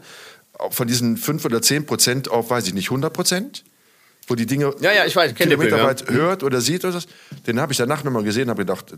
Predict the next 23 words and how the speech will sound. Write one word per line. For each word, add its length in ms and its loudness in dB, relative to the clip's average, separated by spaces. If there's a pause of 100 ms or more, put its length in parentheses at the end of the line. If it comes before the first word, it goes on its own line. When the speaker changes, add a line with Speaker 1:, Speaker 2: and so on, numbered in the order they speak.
(160)
Speaker 1:
der 120 -2
Regisseur 320 -4
muss 160 -4
auch 220 -6
L 100 -10
S 100 -8
D 120 -6
genommen 320 -14
haben. 160 -14 (480)
Oder 180 -2
der 100 0
Drehbuchautor. 720 -4 (560)
Ne? 240 -2 (200)
Also 320 -4 (200)
wie, 180 -6
wie 60 -4
das 180 -2
beschrieben 560 -2
war 340 0
und 220 -2 (760)
ich 200 -8
glaube 500 0
ja 300 -6